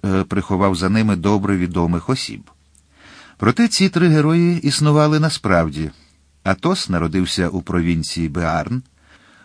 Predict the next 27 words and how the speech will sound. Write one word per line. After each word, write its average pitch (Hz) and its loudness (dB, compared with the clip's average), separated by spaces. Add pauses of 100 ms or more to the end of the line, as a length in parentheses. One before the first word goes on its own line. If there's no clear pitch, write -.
Про 101 2
його 98 0
життя 98 -2
збереглося 90 -2 (220)
небагато 110 -4
відомостей. 92 -6 (840)
Він 185 4
був 202 6
чудовим 165 2
фехтувальником, 98 0 (360)
помер 117 0 (220)
тисяча 107 -4
шістсот 92 -4
сорок 90 -2
третього 95 -2
року. 76 -6 (360)
Певне, 85 0
його 82 -4
вбили 82 -4
на 82 -4
дуелі, 101 -2 (500)
оскільки 90 0 (680)
тіло 98 0
було 85 -2
знайдене 82 -2
біля 80 -6
ринку 85 -6